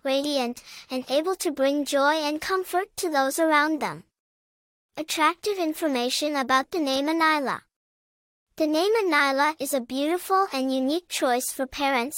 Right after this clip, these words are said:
seeking a name that is both meaningful and evocative. Its connection to grace, light, and beauty makes it an ideal choice for those who appreciate the delicate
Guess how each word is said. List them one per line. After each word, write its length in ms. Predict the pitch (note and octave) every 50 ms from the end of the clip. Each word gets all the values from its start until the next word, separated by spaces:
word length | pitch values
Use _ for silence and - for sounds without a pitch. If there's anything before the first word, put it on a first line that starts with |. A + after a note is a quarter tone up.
| - -
seeking 380 | - D4+ D#4 - F#4 F4+ F4
a 60 | D#4+ C#4
name 420 | C4+ C4 C4 B3+ B3+ B3+ C#4 C#4
that 140 | C4+ B3+ B3
is 160 | B3 B3+ -
both 340 | - - C#4+ E4+ G4+ - -
meaningful 640 | C#4 B3+ B3 B3 C4+ D#4 F4+ - - G#4+ G#4+ A4 A4 -
and 160 | - C#4+ D4+
evocative. 760 | D#4 D#4 D#4 D4 C4+ C4+ - C4+ A#3+ - E3+ - - - _ _ _ _ _ _ _ _ _ _ _ _ _ _ _ _ _ _
Its 220 | - D#4+ - - -
connection 580 | - F4 D#4+ D#4 F4 F#4 - - A#4 A4+ A#4 A4+
to 120 | - F#4+ D#4+
grace, 540 | - D4 D4 C4+ C4+ C4+ C4+ - - - _ _ _ _
light, 380 | - B3 B3 B3 B3 B3 - - _ - - _ -
and 220 | C4 C4+ C4 B3
beauty 360 | A#3 C4+ D4 D#4 D#4+ F#4 G4+ G#4 A4+ G4+
makes 320 | D#4 C#4+ C#4+ C#4 - -
it 100 | E4 D#4+
an 140 | D#4+ D4+ D4
ideal 440 | C4+ C4 B3+ A#3 - C#4+ D4 D#4+ F4
choice 480 | F4 - - E4 C#4 C4 C4 - -
for 160 | - - C4+ B3
those 340 | A#3 A#3+ A#3+ B3 C4 -
who 120 | - D4 C#4
appreciate 720 | C4 - - - E4+ F#4 F#4 - - G4+ G4 G4 F4+ -
the 80 | - B3
delicate 560 | A3 - A#3+ A#3+ C#4 D#4+ - - G#4 G#4+ -